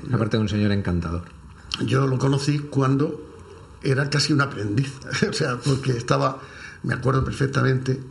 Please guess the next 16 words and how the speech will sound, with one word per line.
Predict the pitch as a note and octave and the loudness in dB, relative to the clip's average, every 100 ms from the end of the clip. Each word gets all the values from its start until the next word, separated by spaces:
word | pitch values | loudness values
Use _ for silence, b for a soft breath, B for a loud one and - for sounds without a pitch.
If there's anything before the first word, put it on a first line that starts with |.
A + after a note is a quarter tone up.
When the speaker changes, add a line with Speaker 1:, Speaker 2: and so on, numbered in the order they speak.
| - - - | -18 -20 -8
Speaker 1:
estaba | C3+ A#2 C3 C3+ | -4 -2 2 2
con, | C3+ B2+ B2+ B2 | 2 2 0 -2
con | - B2+ A#2+ | -2 -2 0
Ginés | A2 C3 | 2 2
Conesa, | C3+ C3+ D3+ E3 | 2 2 2 0
con | A#2+ A2+ | 0 0
Tito. | D#3+ D3 A3 - - | 0 0 -2 -8 -2
Speaker 2:
Mm. | C#3+ C3 C3 B | 2 2 0 B
Speaker 1:
Tito | - C3+ C#3 C#3 | -2 0 2 4
era | C3+ C3 B2+ | 4 4 4
el | B2+ B2 | 2 2
redactor | B2 A#2+ B2+ C3+ | 2 2 2 0
jefe | - C#3 - - - B B B B | 0 0 -2 -8 -16 B B B B
y | C3+ | 2
él | C#3+ | 2
estaba | C#3 D3 D3+ F3+ | 2 0 0 0